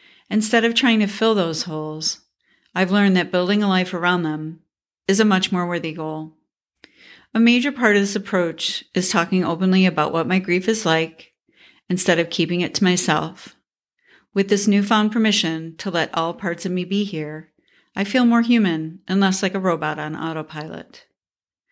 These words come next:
So I created the Healing Path podcast with the hope that sharing our stories in a compassionate environment will help us to work, stop working so hard to hide our scars from the world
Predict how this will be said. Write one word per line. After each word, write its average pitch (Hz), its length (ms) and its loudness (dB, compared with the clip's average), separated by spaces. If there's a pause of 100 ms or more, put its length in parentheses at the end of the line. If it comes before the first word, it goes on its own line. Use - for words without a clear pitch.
(280)
So - 160 -2
I 233 60 2
created 262 360 0
the 277 80 2
Healing 233 320 2
Path 214 240 -2
podcast - 800 -8 (540)
with 196 100 -6
the 220 100 0
hope 233 240 2
that - 140 -4
sharing 208 340 4
our 233 120 4
stories 190 480 2
in 165 60 -2
a 160 60 -2
compassionate 175 640 -2
environment 170 640 0 (460)
will 214 100 -2
help 233 200 2
us 247 120 0
to 262 140 -2
work, 202 400 -2
stop 226 360 2
working 165 380 -2
so 170 200 0
hard 165 460 -2
to 175 120 -2
hide 202 240 2
our 180 120 2
scars 165 380 -4
from 170 140 -6
the 160 60 -6
world 160 520 -8